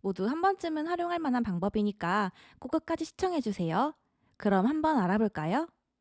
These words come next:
첫 번째로 물티슈를 촉촉하게 보관하는 방법이에요. 새 물티슈의 뚜껑을 열어보면 입구에 밀폐용 스티커가 붙어 있어요.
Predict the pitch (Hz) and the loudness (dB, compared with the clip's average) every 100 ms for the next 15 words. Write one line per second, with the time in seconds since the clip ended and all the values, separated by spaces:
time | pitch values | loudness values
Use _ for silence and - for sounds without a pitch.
0 | _ _ _ _ - 330 - 359 349 208 | _ _ _ _ -6 -4 2 0 4 2
1 | 208 277 208 - 190 - 254 233 214 214 | 4 4 4 2 0 0 0 4 6 6
2 | - - 381 - 339 311 302 196 185 190 | 4 -2 -4 2 2 4 4 4 4 4
3 | 190 190 165 214 196 175 160 175 226 196 | 2 2 0 0 2 0 0 0 0 -2
4 | - - 349 202 185 277 - 226 208 214 | -2 2 4 4 2 0 0 2 2 0
5 | - 320 311 269 156 165 165 196 277 262 | 0 0 2 2 2 0 0 0 0 0
6 | 180 - 190 196 185 165 165 240 226 233 | -6 -6 2 4 4 0 0 4 4 4
7 | - - - - - - 226 220 - 165 | 0 -14 -6 -4 -4 -2 -2 -2 -2 -4
8 | 160 175 208 170 | 0 0 0 -4